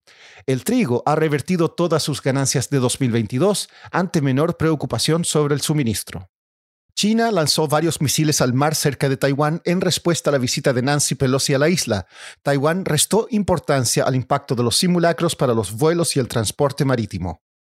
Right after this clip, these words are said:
El cartel opep más acordó elevar la producción de crudo en cien mil barriles por día en septiembre. Citigroup dijo que el aumento es positivo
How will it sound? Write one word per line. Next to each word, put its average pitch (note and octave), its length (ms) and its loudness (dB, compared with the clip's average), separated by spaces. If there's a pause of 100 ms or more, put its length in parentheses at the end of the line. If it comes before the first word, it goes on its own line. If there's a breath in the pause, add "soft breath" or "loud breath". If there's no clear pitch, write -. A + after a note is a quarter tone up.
(220)
El E3 160 -2
cartel F#3+ 480 -2
opep C#3+ 360 -2
más D#3+ 400 0
acordó D3 420 0
elevar D3+ 300 0
la D3 80 0
producción C3+ 420 -2
de C3+ 100 0
crudo D#3 360 0
en C3 160 2
cien A#2+ 280 2
mil F3+ 200 2
barriles D#3 360 2
por A#2 220 -2
día E3+ 240 2
en E3 140 2
septiembre. D3 600 0 (380 loud breath)
Citigroup C#3 560 0
dijo D#3 180 0
que D3+ 100 0
el D3 40 0
aumento C#3 320 0
es - 80 -2
positivo D#3 560 0